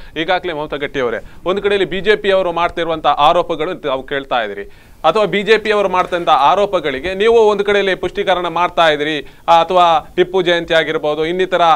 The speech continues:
ಬಿ ಜೆ ಪಿ ಅವರು ಏನು ವಿರೋಧಿಸ್ತಾರೆ ಅಥವಾ ಹಿಂದೂ ಸಂಘಟನೆಗಳು ವಿರೋಧವನ್ನು ಮಾಡುವಂಥದ್ದು ನೀವು ಒಂದು ಕಡೆಯಲ್ಲಿ ಆಡಂಬರದಿಂದ ವ-, ವಿಜೃಂಭಣೆಯನ್ನು ಮಾಡ್ತಾ ಇದ್ದೀರಿ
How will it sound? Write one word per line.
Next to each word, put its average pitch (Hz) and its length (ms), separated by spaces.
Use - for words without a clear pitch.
ಬಿ 165 100
ಜೆ 190 160
ಪಿ 190 140
ಅವರು 175 160
ಏನು 214 280
ವಿರೋಧಿಸ್ತಾರೆ 185 760
ಅಥವಾ 185 460
ಹಿಂದೂ 196 280
ಸಂಘಟನೆಗಳು 196 540
ವಿರೋಧವನ್ನು 214 540
ಮಾಡುವಂಥದ್ದು 190 480
ನೀವು 196 400
ಒಂದು 180 200
ಕಡೆಯಲ್ಲಿ 190 280
ಆಡಂಬರದಿಂದ 180 760
ವ-, 175 260
ವಿಜೃಂಭಣೆಯನ್ನು 180 640
ಮಾಡ್ತಾ 165 400
ಇದ್ದೀರಿ 147 540